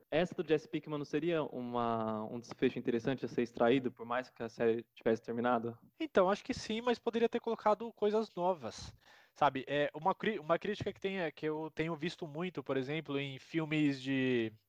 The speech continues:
Speaker 2: ah, fugiu a palavra agora. Essas animações que tão sendo feitas em coisa real, como que é o nome? Live
Speaker 1: Live
Speaker 2: action.
Speaker 1: action?
Speaker 2: Isso. Os filmes que estão sendo feitos agora em live action. A maioria das críticas desses filmes é, é a mesma coisa do que os filmes de animação. Não tá mudando nada, não tá acrescentando nada.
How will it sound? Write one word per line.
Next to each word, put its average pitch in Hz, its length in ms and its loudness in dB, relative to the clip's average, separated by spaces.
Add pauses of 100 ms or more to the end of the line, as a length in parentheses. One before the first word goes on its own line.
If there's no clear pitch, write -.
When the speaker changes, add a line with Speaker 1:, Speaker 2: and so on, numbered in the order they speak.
(120)
Speaker 2:
ah, 120 160 4
fugiu 120 300 -4
a 120 40 0
palavra 117 320 2
agora. 110 380 -4 (300)
Essas 196 280 2
animações 185 560 2
que - 100 -8
tão 143 120 -4
sendo 135 240 -4
feitas 135 320 0
em 127 80 -8
coisa 120 240 -2
real, 151 260 2
como 147 160 -8
que - 80 -8
é 127 40 -2
o - 20 -8
nome? 180 300 -4 (260)
Live 135 240 6
Speaker 1:
Live 131 140 6
Speaker 2:
action. 131 320 -4
Speaker 1:
action? 113 40 -10 (220)
Speaker 2:
Isso. 127 380 -6 (280)
Os 139 80 -10
filmes 202 320 0
que - 60 -8
estão 202 220 -2
sendo 180 200 0
feitos 170 240 0
agora 156 220 4
em 156 60 -2
live 147 260 2
action. 107 320 -2 (220)
A 147 100 4
maioria 220 380 2
das 180 180 0
críticas 160 400 -2
desses 135 260 -10
filmes 202 380 -2
é, 123 240 4 (340)
é 180 100 2
a 190 60 4
mesma 175 360 2
coisa 170 260 0
do 175 100 -10
que - 120 -10
os - 80 -10
filmes 165 240 -6
de 165 40 4
animação. 160 540 0
Não 139 80 -16
tá 139 160 2
mudando 135 320 -4
nada, 165 260 4
não 165 80 -16
tá 175 120 -4
acrescentando 165 500 -8
nada. 123 320 -4